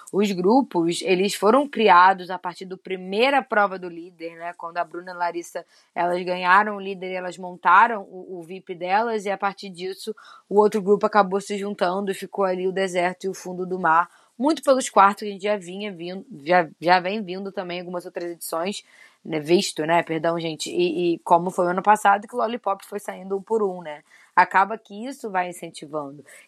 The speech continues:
Mas aí volta o que a gente falou no início do, do início do, do episódio, é muito interessante observar que realmente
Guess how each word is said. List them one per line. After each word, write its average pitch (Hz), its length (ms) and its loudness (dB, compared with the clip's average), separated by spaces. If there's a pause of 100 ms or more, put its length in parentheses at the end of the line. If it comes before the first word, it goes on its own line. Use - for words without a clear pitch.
Mas 240 360 6
aí 226 240 4
volta 202 320 -2
o - 20 -12
que - 80 -10
a - 20 -6
gente 214 120 -10
falou 214 180 -4
no 208 60 -8
início 202 240 -10
do, 202 100 -12
do 190 120 -2
início 190 320 -4
do, 190 320 2
do 180 60 -2
episódio, 185 440 2
é - 20 4
muito 175 200 -6
interessante 208 440 -2
observar 185 400 0
que 190 120 -10
realmente 196 440 -8